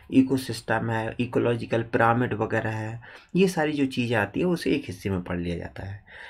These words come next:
दूसरे हिस्से में आता है एनवायरनमेंट, जिसमें एनवायर-, एटमॉस्फेरिक स्ट्रक्चर के साथ साथ जो अपने दुनिया भर के पॉल्यूशन से रिलेटेड जो पार्ट है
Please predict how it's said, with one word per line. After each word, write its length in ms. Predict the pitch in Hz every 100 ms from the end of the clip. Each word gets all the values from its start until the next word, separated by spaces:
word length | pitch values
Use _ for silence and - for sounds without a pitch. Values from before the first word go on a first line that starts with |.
| -
दूसरे 380 | 120 156 180 196
हिस्से 260 | 180 - 160
में 140 | 156
आता 280 | 123 110 117
है 180 | 143 135
एनवायरनमेंट, 640 | 113 101 98 95 90 90
जिसमें 640 | 98 113 113 127 113 110 107
एनवायर-, 440 | 110 101 110 -
एटमॉस्फेरिक 680 | 110 113 107 107 - 104 110
स्ट्रक्चर 460 | - - 107 113 -
के 120 | 104
साथ 200 | - 104
साथ 220 | - 110
जो 160 | 107 107
अपने 240 | 107 110
दुनिया 320 | 98 104 104
भर 140 | 101 104
के 100 | 113
पॉल्यूशन 560 | 110 107 117 - 123
से 120 | 120
रिलेटेड 420 | 101 101 98 110 101
जो 140 | 104
पार्ट 360 | 95 95 98 107
है 200 | 104